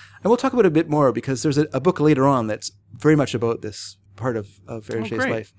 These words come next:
Speaker 2: Okay.
Speaker 1: Um, so yeah, it was a big change for him. It was a major change for him. And yeah, it's interesting. And what's really interesting is, is,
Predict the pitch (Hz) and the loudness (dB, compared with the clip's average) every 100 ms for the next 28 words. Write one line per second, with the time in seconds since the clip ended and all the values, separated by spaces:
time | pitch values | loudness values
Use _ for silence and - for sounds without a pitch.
0 | 190 254 - 98 - _ - 135 127 123 | -18 -14 -10 -10 -12 _ -2 0 2 0
1 | 117 110 _ _ - 170 165 143 156 175 | -2 -8 _ _ 0 2 4 4 0 -2
2 | 208 - 220 226 139 120 104 - 123 120 | -4 -2 -4 -4 -6 -6 -6 -8 -8 -8
3 | 110 123 156 170 120 120 110 113 104 110 | -8 -2 0 0 -4 -8 -10 -10 -10 -12
4 | 104 - - _ _ 135 127 120 110 - | -14 -20 -20 _ _ -2 -2 -2 -6 -12
5 | - _ 131 120 107 _ _ - 156 139 | -20 _ -8 -8 -8 _ _ -8 -6 -6
6 | - - 113 _ _ _ - 170 165 214 | -10 -12 -14 _ _ _ -2 -2 -2 0
7 | 196 - 233 175 139 - 135 127 127 - | 0 2 2 2 2 -2 -2 -2 -8 -16
8 | - 147 - | -8 -8 -8